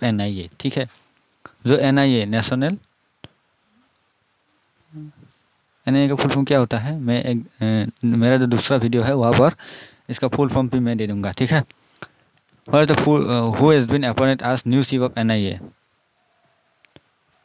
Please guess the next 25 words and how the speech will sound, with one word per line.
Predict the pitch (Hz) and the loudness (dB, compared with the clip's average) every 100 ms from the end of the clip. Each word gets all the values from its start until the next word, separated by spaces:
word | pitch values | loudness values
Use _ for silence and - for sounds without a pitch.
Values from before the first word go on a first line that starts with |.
| - | -10
National | - 123 - 139 170 | -4 -2 0 2 2
Intelligence | 160 120 127 113 147 156 | 0 -2 0 0 0 -2
Agency, | 123 110 101 101 - | -2 -2 -2 -6 -8
ठीक | 120 | -2
है। | 156 - _ | -2 -4 _
एनआईए | 123 120 120 | -2 0 0
का | 113 | -2
फुल | 113 123 | 0 0
form | 131 | 2
क्या | 127 127 | 4 4
होता | 113 113 | 2 2
है? | 160 208 - | 2 0 -2
National | 113 101 131 160 | 0 2 2 2
Intelligence | 147 120 117 113 123 | 2 0 2 2 0
Agency। | 117 110 101 - 104 _ - _ _ _ _ _ - | 0 -2 -2 -6 -10 _ -20 _ _ _ _ _ -6
यहाँ | 139 151 | -2 0
पर | 160 | -2
सा-, | - 131 123 - | 0 -2 -2 -6
सवाल | - 127 123 143 | -8 -4 0 2
वो | 127 135 | 2 2
नहीं | 120 123 | 2 2
है, | |
सवाल | 120 123 123 143 | 0 -2 -2 -2
थोड़ा | - 127 | 0 -2
अलग | - 135 | 2 2